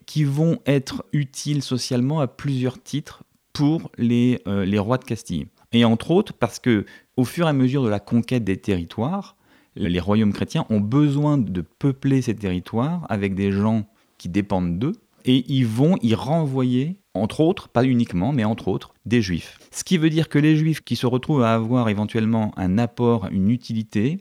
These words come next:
vont être en mesure, bah, de négocier des chartes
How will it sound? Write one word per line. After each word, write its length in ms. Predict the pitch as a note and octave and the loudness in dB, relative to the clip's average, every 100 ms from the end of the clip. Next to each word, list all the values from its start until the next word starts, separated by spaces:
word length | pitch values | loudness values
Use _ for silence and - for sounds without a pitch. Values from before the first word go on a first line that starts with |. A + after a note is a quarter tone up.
| _ - | _ -4
vont 240 | G2+ C#3 | 2 2
être 160 | B2+ C3 | 2 2
en 20 | |
mesure, 480 | B2+ B2 A#2 B2+ A#2+ | 2 2 0 0 2
bah, 300 | G2+ G#2 - | 2 0 -2
de 180 | G#2 C3+ | 0 2
négocier 640 | C#3+ C#3 B2+ B2 - B2+ | 4 2 2 0 0 0
des 140 | A2 G#2+ | 2 0
chartes 600 | - A#2 G#2+ - - | 0 -2 -2 -6 -18